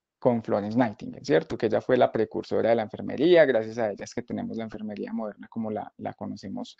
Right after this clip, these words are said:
en estos momentos, gracias a Florence Nightingale, ¿sí? Entonces, eh, hacia el año de mil ochocientos sesenta, Florence Nightingale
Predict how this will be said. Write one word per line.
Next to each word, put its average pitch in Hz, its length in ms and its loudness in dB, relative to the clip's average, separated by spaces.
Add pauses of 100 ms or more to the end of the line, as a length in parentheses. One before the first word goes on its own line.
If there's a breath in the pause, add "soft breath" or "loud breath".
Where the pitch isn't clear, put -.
en 107 180 -8
estos 104 260 -10
momentos, 131 580 -4 (120)
gracias 110 340 -4
a 110 80 -6
Florence 98 320 -10
Nightingale, 135 520 -4
¿sí? - 280 -8 (600 soft breath)
Entonces, 175 760 6 (140)
eh, 139 380 8
hacia 135 240 6
el 135 80 8
año 139 140 4
de 175 60 2
mil 151 140 4
ochocientos 127 600 0
sesenta, 151 540 0 (120)
Florence 123 340 -2
Nightingale 143 540 2